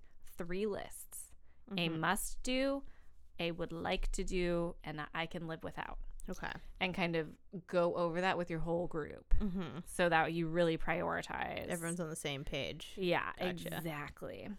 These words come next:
Speaker 1: And third, did we already talk about fast passes?
Speaker 2: No.
Speaker 1: So, final tip of advice. In Disney World, you get three fast passes per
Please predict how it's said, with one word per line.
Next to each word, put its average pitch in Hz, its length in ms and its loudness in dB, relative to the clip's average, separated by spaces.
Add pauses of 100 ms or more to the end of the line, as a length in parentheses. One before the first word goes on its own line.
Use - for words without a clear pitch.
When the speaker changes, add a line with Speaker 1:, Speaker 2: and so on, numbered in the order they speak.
(520)
Speaker 1:
And 196 200 0 (100)
third, 196 720 4
did 180 140 -6
we 202 100 0
already 208 160 -2
talk 214 120 -4
about 208 160 -4
fast 208 220 -2
passes? 226 400 -8 (340)
Speaker 2:
No. 190 500 2 (160)
Speaker 1:
So, 196 640 4 (500)
final 208 480 8
tip 208 180 -4
of 190 140 0
advice. 180 600 0
In 190 320 -2
Disney 196 460 -2
World, 202 680 6 (400)
you 185 160 -4
get 180 240 2
three 208 480 -2
fast 175 400 0
passes 180 480 -4
per 180 220 -4